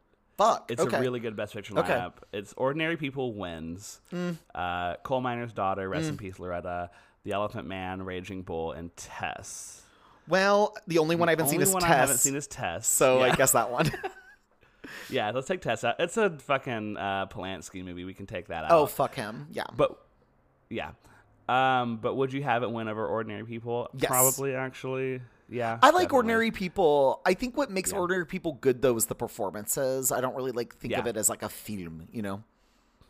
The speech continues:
Speaker 2: Yeah, I agree. Uh, I would, once again, I would kick out either Ro-, Roman Polanski or Richard Rush for the stuntman.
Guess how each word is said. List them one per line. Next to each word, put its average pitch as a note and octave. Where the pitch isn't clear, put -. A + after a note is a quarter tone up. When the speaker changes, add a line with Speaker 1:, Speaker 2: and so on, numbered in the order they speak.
Speaker 2:
Yeah, G2+
I F#2
agree. F2
Uh, A2+
I C3+
would, C#3+
once A#2+
again, A2+
I G#2
would G#2
kick G#2+
out G2+
either C3
Ro-, G2+
Roman B2
Polanski G#2+
or A2+
Richard G#2+
Rush G2+
for G#2
the D#2+
stuntman. C3+